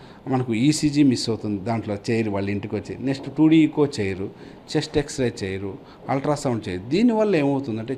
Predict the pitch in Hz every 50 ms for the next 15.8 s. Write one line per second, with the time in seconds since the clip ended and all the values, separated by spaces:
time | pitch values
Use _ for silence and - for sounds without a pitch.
0 | - - 135 127 143 156 160 156 139 127 127 117 123 143 147 131 113 113 110 -
1 | - 151 139 123 107 101 - - 98 - - 98 87 - 98 - - - - -
2 | - - - - 110 113 110 110 - - 139 156 156 151 - - 160 156 151 151
3 | 156 143 - - 165 170 196 190 - - - - - - - - - - - -
4 | 113 117 131 131 - 147 147 147 156 165 143 - - 110 - - 123 123 127 139
5 | 143 151 147 - - - 151 - 120 113 113 - - - 135 127 131 131 117 123
6 | 127 131 156 190 202 - - - - - - - - - 180 175 175 180 165 170
7 | 170 170 160 156 147 143 147 151 147 - 123 101 117 107 - - 113 104 95 95
8 | 87 87 113 120 131 135 139 135 135 143 170 190 202 - - - - - - -
9 | 143 147 131 123 110 - - 107 104 - - 165 170 196 196 196 196 185 170 151
10 | 131 127 123 - 120 107 95 92 87 - - - - - - - 143 139 156 180
11 | 190 190 185 180 175 170 165 160 165 170 170 - - - - 120 123 143 151 165
12 | _ _ _ _ _ _ - - 165 165 160 156 151 147 131 123 123 127 127 -
13 | 147 - - 143 127 - - 117 110 - - 117 110 107 120 139 143 139 143 135
14 | 135 131 143 170 180 170 175 170 147 135 156 156 147 135 - - 156 143 135 139
15 | 120 120 - - 123 110 107 104 104 104 95 113 120 120 156 170